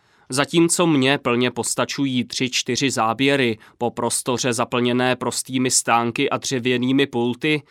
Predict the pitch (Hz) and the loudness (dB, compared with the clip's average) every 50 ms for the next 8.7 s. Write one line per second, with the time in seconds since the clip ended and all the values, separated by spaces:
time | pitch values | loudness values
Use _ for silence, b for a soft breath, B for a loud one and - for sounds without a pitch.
0 | b b b b b b b - 170 185 180 170 - 147 123 123 123 120 120 120 | b b b b b b b 2 4 4 4 4 2 2 2 2 2 2 2 0
1 | 117 113 117 117 110 - 131 131 127 127 131 131 127 123 123 113 107 - _ _ | 0 0 -2 -4 -4 -2 0 2 2 2 2 2 4 4 2 2 -2 -8 _ _
2 | _ _ _ _ _ _ _ _ _ - 160 156 160 156 190 185 180 - - 127 | _ _ _ _ _ _ _ _ _ 2 2 2 0 0 0 -2 -2 0 0 0
3 | 127 127 139 143 139 - - 151 131 120 123 117 123 123 131 135 139 135 131 123 | 2 4 2 2 2 2 0 0 2 2 2 2 4 4 4 4 4 4 4 2
4 | 120 120 117 - 127 120 120 120 - - 139 - - 147 139 120 - - 127 123 | 2 0 0 0 -2 -2 -4 -6 -4 -4 -4 -2 -2 -2 -2 -2 -4 -4 -4 -4
5 | 117 - 139 147 139 - - - - 123 120 120 117 113 - - 127 123 - 151 | -2 -4 -4 -2 -2 -2 -2 -2 -2 -2 0 0 0 -2 -2 -2 -2 0 0 0
6 | 139 - - - 131 123 120 120 117 120 139 135 - - - 123 117 135 139 147 | 0 0 0 -2 -2 -2 0 0 2 2 2 2 0 -2 -4 0 2 4 4 2
7 | 147 - - 135 - - 127 120 123 127 175 - - 170 165 151 156 135 - - | 2 0 -2 -2 0 0 0 0 0 0 0 0 -2 -2 -2 -2 -2 -2 -2 -2
8 | 127 127 110 - 147 131 131 131 131 127 127 139 131 123 | -2 -2 -2 -2 -2 0 0 0 0 0 0 0 0 -2